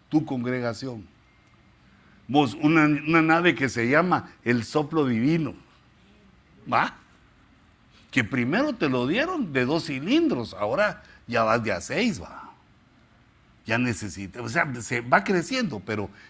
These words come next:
fíjate, es un arte, hay que aprender esto, va. Si no nos pasa como aquel, <clears throat> ¿cómo se llamaba aquel que, eh, eh, en la Biblia dice que manejaba alocadamente? ¿Jehú era vos?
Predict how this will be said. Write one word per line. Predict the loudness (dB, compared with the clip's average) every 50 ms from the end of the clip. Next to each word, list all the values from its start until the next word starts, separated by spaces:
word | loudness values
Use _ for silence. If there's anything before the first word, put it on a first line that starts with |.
| -12
fíjate, | -8 -2 -2 -2 -2 -2 -8 -6 -6
es | -8 -6 -6
un | -6 -6 -4 -2
arte, | -2 -2 -2 -2 -4 -8 -10 -12 -12 -12 -8 -8
hay | -8 -6
que | -4 -6
aprender | -6 -4 -2 -2 -2 0 0 -2 -2 0 0 0 0 0 0
esto, | 0 0 0 -2 -6 -16 _ -20 -20 _ -20
va. | -20 -20 -20 -20 _ _ _ _ _ _ _ _ _ _ _ _ _ _ _ _ _ _ _ -20 -20 _ _ _ -20 -20 -20 -12
Si | 0 2 4 6
no | 6 6
nos | 6 4 2 4
pasa | 4 2 4 4 2 -2
como | -2 -4 -2 -2 -4
aquel, | -4 -2 -2 -2 0 0 -2 -4 -8 -14 -12 -10
<clears throat> | -10 -10 -10 -10
¿cómo | -10 -6 -4 -4 -2
se | -2 0
llamaba | 0 2 4 4 6 6 6
aquel | 4 2 0 -2 -2 0
que, | 2 2 2
eh, | 2 0 -6 -20 -20 -20 -20 -20 -20 -20 -20 -20 -14
eh, | -12 -10 -8 -8 -6 -6 -8 -8 -2 2 4 4 4 2 0 -2
en | -2 2 4
la | 4 4
Biblia | 4 4 4 4 4 4
dice | 4 2 2 2 0 -2
que | -2 -2 -2
manejaba | -2 0 -2 -2 -2 -4 -4 0 4 4 4 6 4 2
alocadamente? | 2 2 0 0 0 0 -2 -4 0 0 2 2 2 2 2 0 0 0 -2 -4 -6 -14 -16 -16 _ _ _ _ _ _ _ -20 -20 -20 -20 -20 _ _ _ _ _ _ _ _ _ _ _ _ _ _ _ _ -20 -20 -20 -20 -18 -18 -18 -18 -16 -18 -18 -20 -20 -20 -14 -8
¿Jehú | -4 0 4 6 8 8
era | 8 6 2
vos? | 0 0 -4 -6 -8 -12 -16